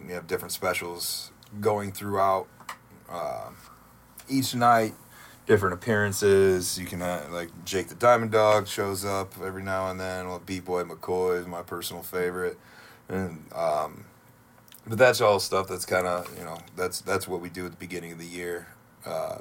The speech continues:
beginning of the year, year, not the actual season, but the beginning of the year, that, uh, just kind of, um, it set, sets the stage for the season and what's going on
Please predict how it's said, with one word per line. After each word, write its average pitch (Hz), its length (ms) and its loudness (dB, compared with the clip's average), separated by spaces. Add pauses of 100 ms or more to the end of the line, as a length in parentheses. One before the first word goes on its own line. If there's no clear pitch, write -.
(140)
beginning 85 300 -14
of 78 80 -18
the 82 360 -18
year, 104 240 -2
year, 82 280 -10
not 85 200 -12
the 82 200 -12
actual - 280 -10
season, 92 420 -8
but 82 100 -20
the - 40 -18
beginning 87 280 -12
of - 80 -18
the 82 160 -14
year, 85 260 -8 (460)
that, 82 240 -6
uh, 76 320 -4 (300)
just - 220 -8
kind 85 300 0
of, 78 420 -8 (1000)
um, - 340 -6 (1500)
it 98 120 2
set, 101 340 4
sets 139 300 4
the 101 80 -4
stage 92 440 4
for 85 400 -6
the 82 160 -12
season 80 480 -10 (380)
and 80 340 -12 (320)
what's 92 240 -4
going 82 240 -8
on 80 320 -10